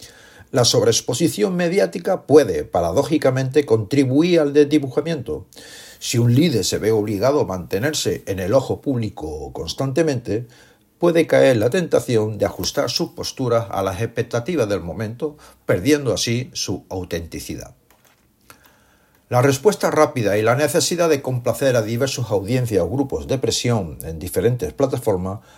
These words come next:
pueden diluir los mensajes clave que en el pasado contribuía a una narrativa sólida. Así, en lugar de reforzar una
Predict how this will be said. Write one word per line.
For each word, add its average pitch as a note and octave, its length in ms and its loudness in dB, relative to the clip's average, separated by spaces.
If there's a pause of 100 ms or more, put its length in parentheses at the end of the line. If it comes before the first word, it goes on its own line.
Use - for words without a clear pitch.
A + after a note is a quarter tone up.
(240)
pueden E3+ 360 2
diluir C3+ 500 4
los G#2+ 240 0
mensajes A#2+ 600 0
clave C3+ 360 4
que A2 120 4
en G2 80 0
el F#2 140 -4
pasado D3+ 440 2
contribuía G#2+ 720 0
a - 20 6
una A#2 200 2
narrativa G#2+ 440 2
sólida. F2+ 440 0 (720)
Así, D#3 400 4
en C3 160 4
lugar A#2 400 4
de F2+ 180 -2
reforzar G2+ 560 0
una G#2 460 -2